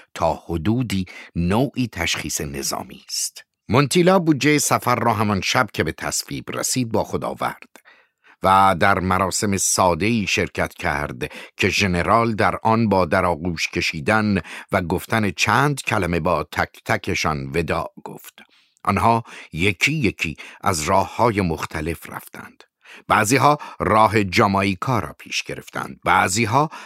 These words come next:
روانهٔ کراسائو شدند و عده‌ای به سوی گواخیرا رفتند. همگی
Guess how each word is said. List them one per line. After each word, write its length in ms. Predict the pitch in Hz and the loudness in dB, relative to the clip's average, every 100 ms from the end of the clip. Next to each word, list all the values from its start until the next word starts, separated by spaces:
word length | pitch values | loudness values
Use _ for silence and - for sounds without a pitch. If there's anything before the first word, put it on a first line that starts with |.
| - | -4
روانهٔ 600 | 98 110 104 92 95 95 | 2 4 4 2 2 0
کراسائو 720 | - 92 80 - 92 85 107 | -2 -4 -2 0 0 2 0
شدند 480 | - - - - 69 | -2 -6 -8 -10 -4
و 200 | 90 87 - - - _ | 0 0 -2 -12 -20 _
عده‌ای 540 | 110 113 87 151 175 180 | 0 2 2 2 2 2
به 140 | 107 | 0
سوی 340 | 95 - 98 87 | 0 2 2 2
گواخیرا 680 | 82 78 73 - 95 110 | 0 0 -2 -2 -2 -2
رفتند. 720 | 82 - - - - - - - _ _ _ _ _ _ - | -4 -8 -18 -16 -16 -18 -20 -20 _ _ _ _ _ _ -4
همگی 520 | 92 95 95 143 | 0 0 2 0